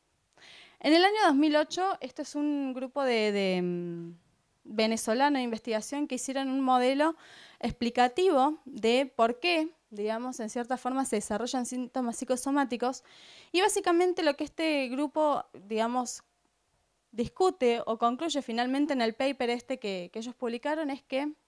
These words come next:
si hay que intervenir sobre el factor estrés para erradicar la sintomatología física debida al estrés, hay que trabajar sobre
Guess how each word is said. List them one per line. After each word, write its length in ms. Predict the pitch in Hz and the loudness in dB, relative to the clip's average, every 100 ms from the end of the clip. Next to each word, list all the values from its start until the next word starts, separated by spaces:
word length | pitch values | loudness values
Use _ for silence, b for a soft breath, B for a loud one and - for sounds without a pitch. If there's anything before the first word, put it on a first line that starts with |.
| _ b b b b b b b b b _ _ _ _ | _ b b b b b b b b b _ _ _ _
si 80 | - | 2
hay 80 | 440 | 4
que 120 | 440 | 4
intervenir 520 | 370 285 254 240 330 | 2 2 0 2 2
sobre 220 | 349 302 240 | 0 -4 -4
el 40 | |
factor 360 | 202 196 277 285 | -6 -6 -6 -6
estrés 580 | - 277 214 247 - _ | -8 -4 -4 -4 -10 _
para 160 | 208 | -2
erradicar 500 | 214 220 240 247 370 | 0 2 0 2 0
la 100 | 359 | 2
sintomatología 840 | 247 233 226 214 208 214 208 - 302 | -2 -4 -6 -6 -4 -4 -4 -2 -4
física 600 | - 370 - 190 185 170 | 2 0 2 0 0 -2
debida 280 | 185 196 294 | 0 2 2
al 80 | 254 | 2
estrés, 560 | 185 - 226 302 - - | -2 -2 0 0 -4 -4
hay 120 | 330 | 0
que 140 | 381 | 0
trabajar 420 | 381 262 247 294 - | 4 4 6 2 2
sobre 480 | - 247 285 359 | 4 4 4 2